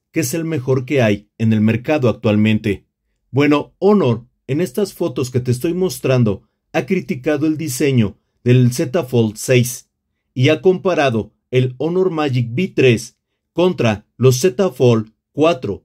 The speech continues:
cinco y seis. Esto solamente en cuestión de diseño, pero realmente en características y hardware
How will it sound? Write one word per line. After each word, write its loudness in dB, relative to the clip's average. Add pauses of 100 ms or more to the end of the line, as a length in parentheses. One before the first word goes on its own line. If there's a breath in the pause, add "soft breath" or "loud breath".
(120)
cinco -6 (120)
y -4
seis. 0 (280)
Esto 0
solamente 0
en -2
cuestión 0
de 0
diseño, 0 (460)
pero 2
realmente 0
en -6
características -4
y -4
hardware -2